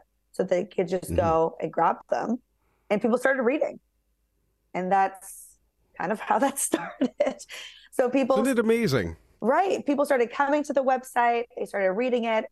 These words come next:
Speaker 1: And then, um, video was just the next natural progression after that, uh, going into YouTube. At the time, I think there was, like, three, maybe four people doing vegan content. There was Free the,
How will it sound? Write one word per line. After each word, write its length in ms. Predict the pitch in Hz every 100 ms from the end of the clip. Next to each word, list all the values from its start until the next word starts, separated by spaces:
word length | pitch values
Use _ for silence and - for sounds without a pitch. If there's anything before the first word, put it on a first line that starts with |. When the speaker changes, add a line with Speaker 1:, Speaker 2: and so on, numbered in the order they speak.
| _ _ -
Speaker 1:
And 220 | 208 208
then, 520 | 202 196 196 196 190 -
um, 680 | 175 170 165 165 160 160 -
video 420 | 170 220 226 214
was 160 | 208 196
just 180 | 190 -
the 80 | 175
next 440 | 175 175 - - _ _ _
natural 720 | 180 185 180 - - 185 175
progression 760 | 170 185 180 165 170 - 233 247
after 540 | - 180 - 220 214 202
that, 360 | 226 277 - - _ _ _ _ _ -
uh, 340 | - 180 170 165
going 300 | 180 175 175
into 260 | 165 -
YouTube. 520 | - 226 233 240 220 208
At 140 | 208
the 60 | 254
time, 340 | - - 196
I 60 | 214
think 200 | - 180
there 120 | 180
was, 160 | 180 185
like, 220 | 196 - _ _ _ _ -
three, 640 | 165 175 170 185 190 202 202 156 156
maybe 400 | 165 170 185 190 -
four 260 | 170 170
people 360 | 170 170 - 180
doing 280 | 180 165 170
vegan 280 | 165 160
content. 520 | 151 160 160 - 180 208
There 100 | 170
was 140 | 170 -
Free 140 | - 240
the, 160 | 240